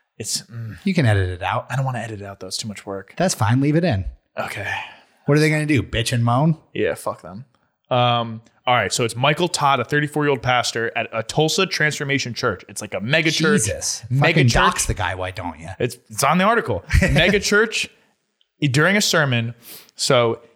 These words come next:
Speaker 1: he is, <sighs> <laughs> he's talking about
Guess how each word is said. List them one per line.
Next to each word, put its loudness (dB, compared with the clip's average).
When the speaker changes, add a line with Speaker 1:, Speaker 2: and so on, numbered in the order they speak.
Speaker 1:
he 2
is, -2
<sighs> -2
<laughs> -20
he's 0
talking 0
about 2